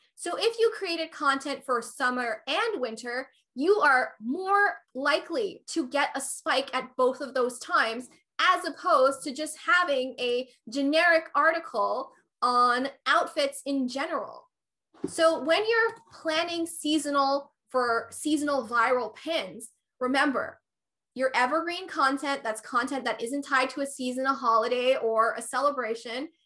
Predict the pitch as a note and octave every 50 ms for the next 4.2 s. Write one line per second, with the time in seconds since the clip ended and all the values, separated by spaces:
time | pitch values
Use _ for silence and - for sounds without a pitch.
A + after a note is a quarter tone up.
0 | _ _ A3+ A#3+ B3+ - - E4 C4 B3+ A#3+ A#3 A#3+ - B3+ G#3 E3 D3 C#3+ -
1 | B3+ - _ _ _ _ _ - A#3+ A3+ C4 C#4+ C#4+ C#4+ D4 D#4 E4 D#4 D#4+ D4+
2 | D4+ D4+ - C#4+ C4 C4 C4 - - - - C4 B3 C4 C4 - - - B3+ C4
3 | C4 B3+ A3+ A3+ - - A3+ A3 B3 B3 - G3+ - - G3 G3 G3+ - - A3+
4 | G#3+ G#3 -